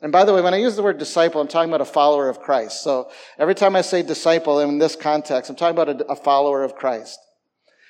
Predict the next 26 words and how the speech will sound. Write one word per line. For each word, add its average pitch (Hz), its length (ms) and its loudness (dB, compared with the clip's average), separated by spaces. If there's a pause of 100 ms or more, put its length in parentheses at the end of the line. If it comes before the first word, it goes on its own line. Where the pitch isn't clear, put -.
(120)
If 131 120 -12
you 160 100 -2
were 180 120 2
to 180 60 0
go 180 160 4
to 180 60 6
our 160 160 6
gym 165 380 -2
at 151 140 -2
Faith, 170 340 0
you'll 156 100 -2
see 156 220 -6
a 147 40 -4
huge 151 300 -4
banner 165 340 2
that 147 140 -4
says 147 240 -4
discipleship, 170 880 -2
and 147 80 -2
on 139 120 -2
one 156 180 -2
side 156 180 0
it 151 100 -2
says, 139 180 -6
"Be 156 240 -2
one," 180 360 -2